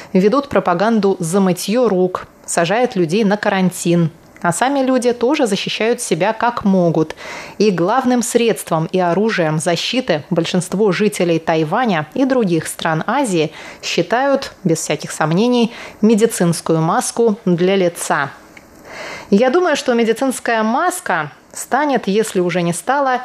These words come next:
символом года, предметом года, главным тотемом и самым желанным предметом для покупки и, может быть, для подарка. Мы уже рассказывали вам, как в новогодние каникулы на лунный Новый год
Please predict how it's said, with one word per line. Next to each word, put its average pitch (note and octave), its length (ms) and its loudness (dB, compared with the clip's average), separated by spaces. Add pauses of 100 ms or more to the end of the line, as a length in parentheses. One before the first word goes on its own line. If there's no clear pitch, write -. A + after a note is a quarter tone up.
символом G#3 760 0
года, D#3 440 0
предметом F#3 640 2
года, D#3 460 -2
главным G3+ 640 2 (100)
тотемом G3+ 680 2
и F3+ 100 2
самым G3 380 0
желанным F3+ 500 2
предметом F3 720 2 (100)
для E3+ 220 2
покупки F#3+ 600 0 (280)
и, E3 100 2
может E3+ 300 0
быть, E3 140 -2
для F3+ 120 0
подарка. F3 680 -2 (580)
Мы C4 160 2
уже C#4 160 2
рассказывали A#3 580 0
вам, A#3 240 -2
как G3+ 260 -2
в G3 40 2
новогодние F#3 560 2
каникулы B3 720 0
на G#3 140 0
лунный F#3+ 320 2
Новый F3+ 260 2
год F3+ 280 0